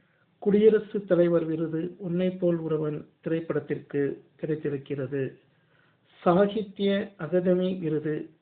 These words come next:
சில நேரங்களில் சில மனிதர்கள் என்ற அந்த கதைக்காக, புதினத்திற்காக, நாவலுக்காக கிடைத்திருக்கிறது.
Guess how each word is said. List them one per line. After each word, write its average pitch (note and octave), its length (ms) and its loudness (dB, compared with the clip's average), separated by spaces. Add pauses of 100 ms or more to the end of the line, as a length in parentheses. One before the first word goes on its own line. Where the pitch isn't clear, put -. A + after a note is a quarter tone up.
சில F3+ 200 2
நேரங்களில் F3 760 2
சில D#3+ 180 -4
மனிதர்கள் D#3 680 -4 (560)
என்ற D3 580 -2 (220)
அந்த C#3 600 -2
கதைக்காக, C#3 800 -2
புதினத்திற்காக, C#3 880 -6
நாவலுக்காக C#3+ 840 -6
கிடைத்திருக்கிறது. C#3 1000 -6